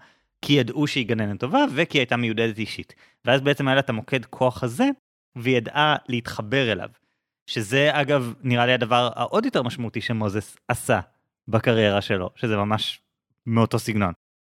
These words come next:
כי מוזס היה ידוע בכמה שהוא יודע להתחבר לפטרונים פוליטיים, לא רק להבין את המערכת של הכוח, אלא למצוא מישהו שיגבה אותו. זה היה נכון במיוחד בתחילת הקריירה, אבל זה היה, לאורך כל השנים הוא עשה את זה.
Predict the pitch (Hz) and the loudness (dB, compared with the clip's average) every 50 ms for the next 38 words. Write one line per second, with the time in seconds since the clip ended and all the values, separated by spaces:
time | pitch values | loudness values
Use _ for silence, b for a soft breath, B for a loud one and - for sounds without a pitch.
0 | _ - 123 120 123 156 185 220 240 - - - - 127 113 127 147 156 - - | _ -2 0 2 2 2 2 2 0 -2 -4 -6 -4 0 2 2 2 0 -2 -4
1 | 107 98 110 104 104 101 127 180 220 247 247 226 - - - 123 117 123 110 110 | -4 -4 -4 -4 -2 -2 -2 0 2 2 2 2 0 -2 -6 -2 -2 -2 -2 -2
2 | - - - 135 143 180 190 - - 143 131 127 117 110 113 127 151 151 131 110 | -6 -6 -4 -2 0 0 0 0 0 0 0 0 0 2 2 2 2 0 -2 -6
3 | - - 120 110 131 143 156 156 - _ - 120 - - 113 104 107 113 127 147 | -8 -8 -4 -2 0 0 0 -2 -4 _ -8 -10 -8 -8 -6 -4 -2 -2 -2 -2
4 | 160 - - 117 120 139 139 - - 87 92 123 156 185 - 180 139 120 107 127 | 0 2 2 4 4 4 2 0 -2 -2 0 2 2 2 2 2 2 2 2 -2
5 | 131 - 147 127 117 110 104 98 110 123 113 - 123 - - 101 90 - - - | 0 0 2 2 2 2 2 2 2 0 0 0 -2 -2 -2 -2 -4 -2 0 2
6 | 220 208 190 190 - - b b b b b b b b - 131 127 131 135 151 | 2 2 2 0 -2 -8 b b b b b b b b 0 2 4 4 4 2
7 | 175 - - 311 294 302 294 - 294 254 - 220 190 175 147 160 156 147 196 202 | 2 2 0 0 2 2 2 2 0 0 2 0 0 2 0 0 0 2 2 2
8 | 180 - - 104 - - _ _ _ _ _ _ _ _ _ _ - 139 143 190 | 2 0 -2 -6 -10 -10 _ _ _ _ _ _ _ _ _ _ -6 0 2 2
9 | 240 226 - 220 208 190 170 147 127 - - 185 185 180 190 - - 160 156 - | 2 2 2 0 0 0 0 -2 -2 0 0 0 -2 0 -4 -2 0 0 0 0
10 | 151 - 117 113 143 185 208 190 143 110 101 104 104 98 - _ _ _ - 110 | 0 0 2 4 4 4 4 4 2 2 0 -2 -2 -4 -6 _ _ _ -4 0
11 | 113 113 120 117 110 - _ _ _ _ _ _ _ - - 143 - 139 120 127 | 2 4 4 4 2 0 _ _ _ _ _ _ _ -6 -4 -2 0 2 2 2
12 | 127 113 - - 143 139 127 - 113 107 104 98 90 - - - 90 87 87 123 | 2 0 0 0 0 0 2 0 -2 -2 -2 -2 -4 -6 -6 -8 -8 -6 -2 -2
13 | 196 | -2